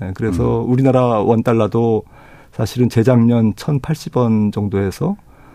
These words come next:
Speaker 2: 예.
Speaker 1: 어, 천사백사십 원까지 올라갔지
Speaker 2: 음,
Speaker 1: 않습니까?
Speaker 2: 그렇죠.
Speaker 1: 이 과정에서 외국인들이 들어올 리가 없죠.
Speaker 2: 예.
Speaker 1: 예, 그러면서 이제 특히 우리나라 주가도 조정을 많이 같이 받았고,
Speaker 2: 예.
Speaker 1: 어, 이런 상태가 이제 지속됐는데
Speaker 2: 예.
Speaker 1: 이게 이제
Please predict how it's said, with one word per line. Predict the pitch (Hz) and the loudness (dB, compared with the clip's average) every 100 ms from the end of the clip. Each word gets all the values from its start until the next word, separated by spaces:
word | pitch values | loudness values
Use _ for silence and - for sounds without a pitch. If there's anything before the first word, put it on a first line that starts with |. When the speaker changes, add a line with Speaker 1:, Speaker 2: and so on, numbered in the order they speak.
| 98 | -10
Speaker 2:
예. | 80 | -6
Speaker 1:
어, | 104 101 104 | -4 -4 -4
천사백사십 | 170 175 113 120 - - - - 117 - - 107 95 | -2 0 0 0 -2 -6 -14 -8 -10 -10 -6 -4 -2
원까지 | 107 95 98 107 | -2 -2 -4 -2
올라갔지 | 98 95 95 101 | -2 -2 -4 -4
Speaker 2:
음, | |
Speaker 1:
않습니까? | 80 - 104 | -6 -4 0
Speaker 2:
그렇죠. | 120 | 2
Speaker 1:
이 | 143 185 185 | 2 2 0
과정에서 | - 117 160 160 131 156 | 0 2 4 2 2 2
외국인들이 | 147 120 135 127 131 | 4 4 2 2 0
들어올 | 127 123 127 117 | 0 2 2 2
리가 | 139 | 0
없죠. | 131 - 92 85 - 98 | 0 -2 -6 -6 -8 -6
Speaker 2:
예. | 85 73 - - | -4 -6 -12 -10
Speaker 1:
예, | 104 | 0
그러면서 | 143 156 147 160 | 2 4 4 4
이제 | 127 107 107 98 - | 2 4 2 2 -4
특히 | - 120 | -6 -2
우리나라 | 107 104 | 0 0
주가도 | 98 - 95 98 - - | -4 -8 -8 -10 -12 -18
조정을 | - 110 110 | -6 0 0
많이 | 104 95 104 - - | 0 0 -2 -6 -16
같이 | - - | -12 -4
받았고, | 95 92 - - 107 95 | -2 -2 -6 -4 0 2
Speaker 2:
예. | 87 76 90 147 - - - | 0 -2 -8 -10 -16 -18 -10
Speaker 1:
어, | - 98 92 90 117 | -8 -6 -8 -8 -2
이런 | 123 143 151 | 2 2 2
상태가 | 139 139 131 139 135 131 127 139 139 127 117 113 | 2 2 2 2 2 2 0 0 0 0 -2 -2
이제 | 110 107 | -2 -2
지속됐는데 | - 135 135 104 104 98 117 104 85 117 | 0 -2 2 2 2 2 2 2 -2 -4
Speaker 2:
예. | 95 76 69 - | -4 -4 -10 -4
Speaker 1:
이게 | 139 143 185 | -2 2 4
이제 | 147 135 | 4 2